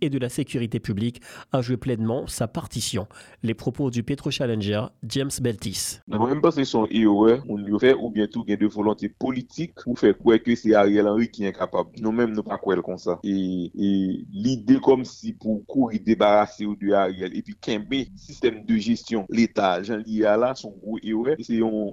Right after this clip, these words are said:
Speaker 2: se yon, se yon pyèj ki y apren sosyete a la donk. Nou pa ti moun, nou konnen klèman ke gon konflit ant de fraksyon P H T K ki genyen yon kote ti mesye Ariel yo avèk klan P H T K,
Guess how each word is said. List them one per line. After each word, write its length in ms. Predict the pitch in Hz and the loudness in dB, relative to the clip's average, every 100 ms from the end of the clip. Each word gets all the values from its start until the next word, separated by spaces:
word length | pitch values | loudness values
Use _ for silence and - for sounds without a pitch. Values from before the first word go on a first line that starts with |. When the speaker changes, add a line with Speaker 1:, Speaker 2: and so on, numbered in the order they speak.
| - | -8
Speaker 2:
se 200 | - 110 | -6 -2
yon, 360 | 107 104 101 98 | 0 0 -4 -6
se 180 | - 104 | -8 -4
yon 120 | 107 | -4
pyèj 500 | - 147 160 110 - - | 0 4 4 4 -2 -4
ki 100 | 123 | 2
y 60 | 113 | 2
apren 220 | 123 135 | 2 -4
sosyete 460 | 113 - 104 101 95 | -6 -10 -8 -2 0
a 60 | 90 | 2
la 100 | 87 | 0
donk. 160 | 85 85 | -4 -6
Nou 160 | 117 113 | -4 0
pa 100 | 113 | 0
ti 140 | - 113 | -2 -8
moun, 220 | 139 151 | -6 -6
nou 140 | 113 107 | -8 -6
konnen 240 | 107 98 | -6 -6
klèman 360 | - 110 107 - | -2 -2 -2 -4
ke 120 | 107 | -8
gon 200 | - 104 104 | -6 -6 -4
konflit 520 | 127 - 110 117 240 | -6 -6 -6 -2 0
ant 100 | 220 - | -2 0
de 120 | 131 | 0
fraksyon 460 | - 127 - - 98 | 2 0 -2 -6 -4
P 120 | 98 | 0
H 160 | 95 - | 0 -2
T 100 | 95 | -2
K 100 | 107 - | -2 -2
ki 100 | - 107 | -6 -2
genyen 560 | 110 107 104 101 95 - | 0 2 0 0 -2 0
yon 160 | 117 113 | 0 2
kote 280 | 120 113 104 95 | 2 2 -2 -8
ti 120 | 117 | -2
mesye 320 | 107 - 107 - | -2 0 -2 2
Ariel 460 | 107 104 101 98 98 | 2 2 2 2 2
yo 80 | 101 | 2
avèk 240 | 95 - | 0 -2
klan 160 | 117 101 | -2 0
P 140 | 107 101 | 0 0
H 160 | - | 0
T 100 | 110 - | -8 -4
K, 160 | - | -4